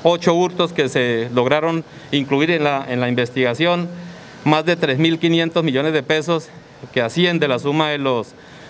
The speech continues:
del producto de esta actividad delincuencial. Aquí de resaltar, eh, se captura dentro de estas once personas a un individuo con el alias de Gillo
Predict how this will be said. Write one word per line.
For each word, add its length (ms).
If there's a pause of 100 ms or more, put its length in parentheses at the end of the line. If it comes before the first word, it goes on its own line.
del 160
producto 480
de 140
esta 340
actividad 400
delincuencial. 720 (1120)
Aquí 240
de 100
resaltar, 640 (580)
eh, 420
se 160
captura 400
dentro 300
de 80
estas 380 (100)
once 300
personas 560 (400)
a 100
un 140
individuo 460
con 120
el 140
alias 280
de 140
Gillo 400